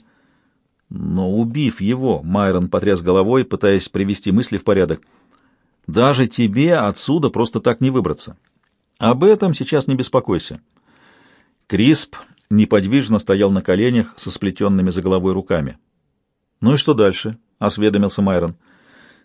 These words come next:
«Возможно, мне придётся убить нашего друга, мистера Криспа», — сказал Уин, — «прямо сейчас, на месте». Крисп закрыл глаза. «Уин», — подал голос Майрон.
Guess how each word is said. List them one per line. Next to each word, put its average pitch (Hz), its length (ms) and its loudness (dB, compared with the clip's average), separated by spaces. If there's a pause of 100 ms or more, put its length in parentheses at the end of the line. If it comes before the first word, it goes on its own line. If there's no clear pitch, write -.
(400)
«Возможно, 185 640 4
мне 165 240 4
придётся 180 420 0
убить 147 260 0
нашего 143 320 0
друга, 170 320 0
мистера 131 340 0
Криспа», — 90 420 -4
сказал 85 360 -2
Уин, — 76 280 -6
«прямо 147 240 2
сейчас, 82 400 -2
на 107 140 2
месте». 80 440 -6 (340)
Крисп - 420 -6
закрыл 95 360 -2
глаза. 87 420 -2 (440)
«Уин», — 127 420 -4 (540)
подал 110 300 2
голос 107 280 2
Майрон. 98 380 0